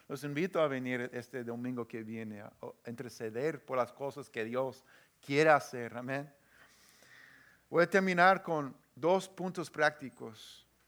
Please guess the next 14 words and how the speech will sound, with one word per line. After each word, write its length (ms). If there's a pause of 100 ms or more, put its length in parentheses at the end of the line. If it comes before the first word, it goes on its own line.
(120)
que, 420
que 360 (280)
he 160 (140)
utilizado 640
en 60
mi 120
vida. 300
Entonces, 320
en 80
la 100
práctica, 560
¿cómo 240
se 180
hace 380